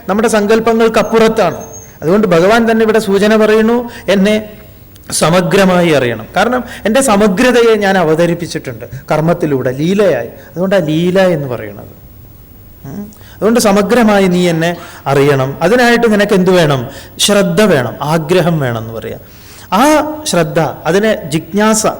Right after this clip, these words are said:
എന്നൊക്കെ ഭഗവാൻ പറഞ്ഞു. ഈ ഒരു നിലയിൽ നിന്നുകൊണ്ടാണ് ഇത് പറഞ്ഞു കഴിഞ്ഞിട്ടാണ് ഭഗവാൻ അടുത്തതിനെ പറയുന്നത്. എന്താ പറയുന്നത്? "ജ്ഞാനം തേ അഹം സവിജ്ഞാനം ഇദം വക്ഷ്യാമി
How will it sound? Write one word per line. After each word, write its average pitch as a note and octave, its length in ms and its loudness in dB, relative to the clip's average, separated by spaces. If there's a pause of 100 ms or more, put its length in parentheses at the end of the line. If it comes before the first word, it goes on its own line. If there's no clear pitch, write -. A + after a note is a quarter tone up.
(220)
എന്നൊക്കെ F#3 280 -2
ഭഗവാൻ D3+ 380 0
പറഞ്ഞു. A#2 280 -10 (1200)
ഈ C#4+ 140 2
ഒരു B3 360 0 (1400)
നിലയിൽ G#3+ 680 2
നിന്നുകൊണ്ടാണ് G3+ 840 2 (680)
ഇത് A#3+ 360 -2 (160)
പറഞ്ഞു B3 300 4
കഴിഞ്ഞിട്ടാണ് G#3+ 440 2
ഭഗവാൻ E3 360 2
അടുത്തതിനെ E3+ 400 2
പറയുന്നത്. A#2+ 440 -2
എന്താ F#3 200 2
പറയുന്നത്? E3 600 2 (520)
"ജ്ഞാനം A#3+ 720 2
തേ A3 260 4
അഹം F3+ 480 0 (120)
സവിജ്ഞാനം F#3+ 920 0 (200)
ഇദം A#3+ 360 2
വക്ഷ്യാമി F3 680 0